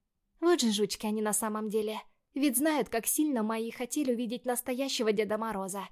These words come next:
И знают, что мне вызов аниматора на дом не по карману.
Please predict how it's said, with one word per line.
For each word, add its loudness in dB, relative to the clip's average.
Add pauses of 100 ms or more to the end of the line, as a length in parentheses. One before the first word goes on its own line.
(320)
И 6
знают, 4
что -2
мне 2
вызов 0
аниматора -2
на -6
дом -4
не 2
по -4
карману. -6